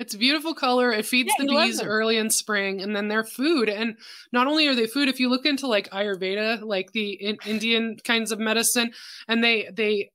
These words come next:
Speaker 1: they specifically talk about certain plants have different characteristics for, and the ones that grow in the spring actually help you during the spring when things are wet and cold and you need to be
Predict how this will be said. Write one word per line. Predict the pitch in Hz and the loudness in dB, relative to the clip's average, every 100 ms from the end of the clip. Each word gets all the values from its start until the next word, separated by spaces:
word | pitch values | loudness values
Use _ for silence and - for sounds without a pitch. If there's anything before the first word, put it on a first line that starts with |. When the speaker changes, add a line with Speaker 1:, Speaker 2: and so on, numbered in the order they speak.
| 202 | -6
Speaker 1:
they | 214 208 | -2 0
specifically | - - 214 247 247 247 254 | -2 -2 0 -2 -2 -2 -2
talk | 240 220 214 | 0 0 0
about | 214 190 | -2 0
certain | 240 214 220 | -2 -4 -4
plants | 220 202 180 - | -4 -4 -6 -2
have | 202 170 | -2 -2
different | 208 220 180 | -6 -6 -6
characteristics | - 196 - 208 294 - 247 - | -6 -6 -4 -2 -2 0 -2 -4
for, | 208 190 180 - - - | -2 -4 -4 -12 -16 -2
and | 220 | 2
the | |
ones | 240 277 285 | 4 2 2
that | 269 | 0
grow | 285 | 2
in | 269 | 2
the | |
spring | 262 - 302 269 | 2 2 2 2
actually | 247 247 254 214 | 0 0 -2 0
help | 247 240 | -2 -2
you | 240 | -4
during | 226 226 | -2 -2
the | 214 | -2
spring | - 269 254 | 0 2 2
when | 202 196 | 0 -2
things | 240 226 | 0 2
are | 208 196 | 2 0
wet | 180 196 202 214 | 0 2 2 0
and | 220 196 | -6 -6
cold | - 190 190 214 247 - - 208 | -6 -2 -2 -2 -6 -12 -14 -2
and | 220 | 2
you | 226 | 4
need | 226 - | 2 0
to | 214 | 0
be | 233 220 | 0 0